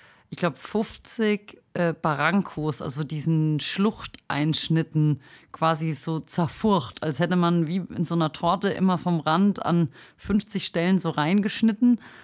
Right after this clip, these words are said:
Das sind, ähm, alles so, ich sag mal, mehr oder weniger tiefe Schluchten, wo halt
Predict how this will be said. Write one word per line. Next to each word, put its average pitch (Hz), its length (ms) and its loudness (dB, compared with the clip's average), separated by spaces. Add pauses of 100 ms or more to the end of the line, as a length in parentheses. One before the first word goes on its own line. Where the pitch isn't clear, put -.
(260)
Das 170 180 -2
sind, 175 300 -2 (120)
ähm, 160 300 2
alles 170 320 -2
so, 165 320 -2
ich 127 120 -10
sag 165 100 0
mal, 165 80 4
mehr 170 180 2
oder 160 160 -2
weniger 160 320 0
tiefe - 320 -6
Schluchten, 190 580 -2
wo 170 160 0
halt 160 400 0